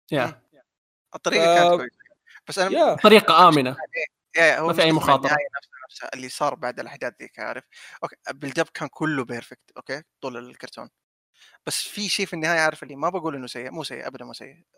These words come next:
Speaker 2: ما أقول النهاية ما عجبتني. بس في شيء حسيته ناقص، ما أدري شو. بس في شيء كان، ما تحسه نهاية، نهاية، عارف؟ ورحت بحثت، أوكي؟ رحت بحثت.
Speaker 3: أنت تبغى
Speaker 2: قريت
Speaker 3: تنقد أنت؟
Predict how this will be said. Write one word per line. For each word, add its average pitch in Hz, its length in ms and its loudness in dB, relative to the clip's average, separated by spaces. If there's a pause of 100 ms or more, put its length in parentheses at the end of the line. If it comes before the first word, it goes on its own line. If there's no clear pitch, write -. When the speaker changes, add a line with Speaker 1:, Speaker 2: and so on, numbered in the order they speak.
(140)
Speaker 2:
ما 143 120 -6
أقول 143 160 -8
النهاية 123 200 -12
ما 120 60 -14
عجبتني. 120 420 -18 (540)
بس 254 120 -8
في 196 140 -8
شيء 170 180 -4
حسيته 147 340 -10
ناقص، 120 300 -14
ما 135 100 -6
أدري 123 180 -12
شو. 127 180 -16 (140)
بس - 120 -16
في 151 160 -12
شيء 131 280 -10
كان، 123 320 -14 (560)
ما - 80 2
تحسه - 300 -2
نهاية، 135 300 -2
نهاية، 120 280 -10
عارف؟ 131 440 -12 (840)
ورحت 165 440 -2
بحثت، - 340 -8
أوكي؟ 143 220 -6 (260)
رحت - 160 -10
بحثت. 135 220 -6
Speaker 3:
أنت 202 100 0
تبغى 175 180 4
Speaker 2:
قريت 190 100 6
Speaker 3:
تنقد 160 180 0
أنت؟ 147 180 -4